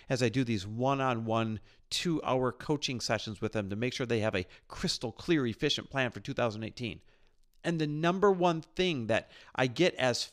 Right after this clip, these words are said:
feedback on how they're feeling is that they know what they're supposed to do, but they feel uncomfortable doing it.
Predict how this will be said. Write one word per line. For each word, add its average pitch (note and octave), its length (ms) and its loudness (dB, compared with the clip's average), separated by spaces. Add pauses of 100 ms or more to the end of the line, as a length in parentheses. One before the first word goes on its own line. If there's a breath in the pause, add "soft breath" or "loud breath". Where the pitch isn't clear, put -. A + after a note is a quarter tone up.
feedback E3 800 -2
on B2 160 -2
how D3 200 4
they're D3 120 0
feeling C3+ 480 -4 (640)
is D3 240 0
that C#3 320 4
they E3+ 120 4
know E3+ 220 6
what A3+ 200 4
they're - 100 -2
supposed - 320 0
to F3 80 2
do, F#3 340 -2 (240)
but F3+ 140 0
they E3 80 4
feel F3+ 280 2
uncomfortable D#3 540 -2
doing C3 320 -2
it. B1+ 220 -12